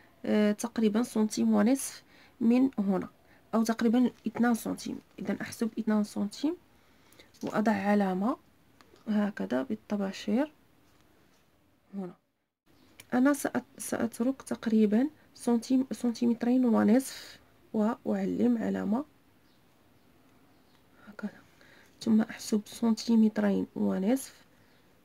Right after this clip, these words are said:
وأضع علامة هكذا، سنتيمترين ونصف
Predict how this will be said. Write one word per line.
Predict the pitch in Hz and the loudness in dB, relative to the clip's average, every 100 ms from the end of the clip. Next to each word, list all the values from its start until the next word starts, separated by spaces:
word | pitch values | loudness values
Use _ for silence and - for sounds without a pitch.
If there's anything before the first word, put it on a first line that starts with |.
| _ | _
وأضع | 208 - 202 208 233 - _ - | -8 -4 -2 -2 -4 -8 _ -8
علامة | 196 190 185 - _ _ _ _ - - _ _ _ _ - - _ _ _ _ _ - _ _ _ - | -4 -4 -8 -16 _ _ _ _ -20 -20 _ _ _ _ -20 -20 _ _ _ _ _ -20 _ _ _ -10
هكذا، | 202 190 190 - - _ _ _ _ _ _ _ _ _ _ _ _ _ _ _ _ _ _ _ _ _ _ _ _ _ _ _ _ _ _ _ _ - _ _ | -8 -8 -12 -18 -20 _ _ _ _ _ _ _ _ _ _ _ _ _ _ _ _ _ _ _ _ _ _ _ _ _ _ _ _ _ _ _ _ -20 _ _
سنتيمترين | - 226 - 214 214 208 202 | -6 -4 -2 -2 0 0 0
ونصف | 202 190 240 269 - - | 0 0 -2 -4 -14 -20